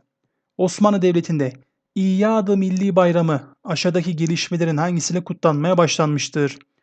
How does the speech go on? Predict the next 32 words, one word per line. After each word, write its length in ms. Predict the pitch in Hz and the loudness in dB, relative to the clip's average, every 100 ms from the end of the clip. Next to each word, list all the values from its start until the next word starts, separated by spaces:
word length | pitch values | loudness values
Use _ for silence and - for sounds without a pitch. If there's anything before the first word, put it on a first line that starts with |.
| _ _ _ | _ _ _
Bunu 180 | 196 208 | 0 2
neden 220 | 202 220 | 2 0
söyledim? 480 | 202 165 143 156 190 _ _ _ | 0 0 0 -2 -8 _ _ _
Çünkü 520 | - 202 175 139 117 _ _ _ _ | -4 -2 -2 -4 -8 _ _ _ _
Ö 200 | 180 180 | 0 0
S 180 | 180 175 | 0 0
Y 80 | 147 | 0
M 300 | 143 170 - _ _ _ | 0 -4 -8 _ _ _
hakimiyet 720 | - 208 202 214 196 202 202 | -2 -2 -2 -2 0 -2 0
bayramını 440 | 175 160 156 147 127 | 2 2 0 -2 -4
sordu. 420 | - 131 123 - _ _ - | -4 -6 -6 -14 _ _ -8
Yani 260 | 147 165 | -6 -4
saltanatın 540 | - 151 143 147 156 170 | -4 -4 -2 -4 -6 -6
kaldırılması 640 | 151 139 143 135 - 165 | -4 -2 -2 -2 -4 -4
ile 60 | |
ilgili. 240 | 175 147 123 - _ _ _ _ 151 | -4 -4 -6 -8 _ _ _ _ -2
Rauf 260 | 147 151 | 0 0
Orbay'ı 300 | 151 135 147 | -2 -2 -4
sordu 340 | 170 151 135 127 | -4 -4 -4 -4
biliyorsunuz. 460 | 127 123 - - - | -6 -6 -10 -12 -8
Hakimiyet 460 | 139 131 143 135 | -6 -4 -6 -4
bayramını 460 | 139 135 131 156 175 _ _ _ - | -4 -4 -4 -6 -8 _ _ _ -12
teklif 320 | 135 165 151 | -10 -8 -4
eden 280 | 139 185 196 _ _ _ | -2 -2 -4 _ _ _
Rauf 220 | 143 156 - | -2 -2 0
Orbay'dı. 460 | 156 127 120 170 - _ _ _ _ _ _ _ _ _ _ _ - | -2 0 -4 -8 -14 _ _ _ _ _ _ _ _ _ _ _ -4
Peki 400 | 208 208 202 139 | -4 0 -2 0
neden 420 | 147 208 226 220 | 0 2 2 0
İyad-ı 520 | 185 170 175 170 156 160 | -4 0 2 0 0 -2
Milli 340 | 151 151 151 | -2 -2 0
Bayramı'nı 380 | 147 139 135 165 | 0 0 -2 -4
sormasın 600 | - 147 127 - - | -4 -2 -2 -4 -6